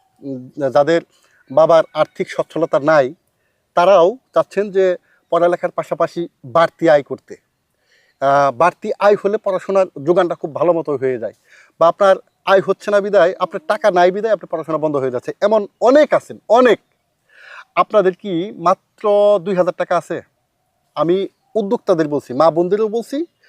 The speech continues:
সেই সাথে যারা কলেজ পড়ুয়া স্টুডেন্ট আছেন, যাদের ইচ্ছা যে বাড়তি আয় করার, আপনাদের যদি দুই হাজার টাকা থাকে, তাহলে আপনারা, আহ, মাস শেষে, আহ, তিন থেকে চার হাজার টাকা আয় করতে পারবেন। এখান থেকে আস্তে আস্তে যদি বুকের ভিতরে ইচ্ছা থাকে,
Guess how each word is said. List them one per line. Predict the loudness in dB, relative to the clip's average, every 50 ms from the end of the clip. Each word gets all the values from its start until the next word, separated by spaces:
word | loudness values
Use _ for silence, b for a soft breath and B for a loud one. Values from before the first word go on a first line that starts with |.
| b b b b
সেই | -6 2 2 2 2
সাথে | 2 -2 -2 0 0 0 0 0 -4 b b b b b b
যারা | 0 0 0 2
কলেজ | 2 2 2 2 0 _
পড়ুয়া | -4 -4 -4 -4
স্টুডেন্ট | -4 -6 -4 -4 -2 -4
আছেন, | -4 -4 -2 -4 -4 -4 -6 b b b b b b
যাদের | -2 0 0 0 -2 _ -2
ইচ্ছা | -2 -2 _ _ 0 2 4 4 4 2
যে | -2 -2
বাড়তি | 0 0 0 0 -2 _ -18 -18 -16 _ -2
আয় | 0 2 2 2
করার, | 2 0 0 0 -2 -4 _ _ _ -6
আপনাদের | -6 -4 0 0 0 0 0 -4 -4
যদি | -6 -12 -12 -12
দুই | -8 -6 -4 0
হাজার | 0 0 0 0 -2 -4
টাকা | -4 -4 -4
থাকে, | -6 -8 -14 _ -6 -6 -6 -6 -6 b b b b b b
তাহলে | 0 0 0 0 0 2 2
আপনারা, | 2 2 0 -2 0 0 0
আহ, | 0 -2 _ _ _ _ _ _ _ _ -4 -2 0 2 2 4 2 2 4 2 2 2
মাস | 0 -2 -4
শেষে, | -4 -8 -8 -4 -2 -2 -2 -2 b b b b b b b b
আহ, | 0 2 2 2
তিন | 2 -2 -10 -12
থেকে | -12 -12 -12
চার | -10 -8 -6
হাজার | -6 -6 -8 -6
টাকা | -8 -4 -2
আয় | -2 -2
করতে | -2 -6 -8 -8
পারবেন। | -4 -4 -4 -4 -4 -12 -20 _ _ _ _ _ _ -10
এখান | -10 -6 -4 -4 -6 -4
থেকে | -8 -10 -8 -8 -8 -6
আস্তে | -6 -8 -6 -2 -4
আস্তে | -4 -4 _ -8 -8
যদি | -8 -8 -8 -10 -12 -12
বুকের | -12 -12 -14 -14 -12 -10 -10 -8 -8 -8
ভিতরে | -10 -10 -10 -10 -12 -12
ইচ্ছা | -12 _ -12 -12
থাকে, | -12 -12 -16 -16